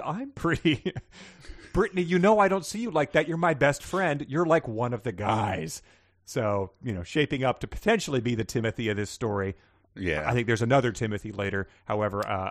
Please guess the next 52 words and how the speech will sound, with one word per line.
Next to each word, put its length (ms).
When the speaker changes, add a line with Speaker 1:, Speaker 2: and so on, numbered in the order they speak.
Speaker 1:
I 80
don't, 100
I'm 140
not 160
sure 160
if 100
Brittany 300
is 100
gonna 220
be 240
a, 240
uh, 200
long-lived 540
character 460
in 80
this 180
one. 220
Not 260
because 220
she 100
dies, 360
but 140
just 180
I 60
think 180
they 140
move 220
on. 260
Speaker 2:
We, 200
we 160
do 160
get 160
a 60
little 420
sense 400
of, 540
this 240
is, 180
uh, 200
Billy 300
right 180
here. 200
Let 100
me 80
run 200
down 180
the 40
characters 480
just 300
for 400
everyone. 420
We'll, 400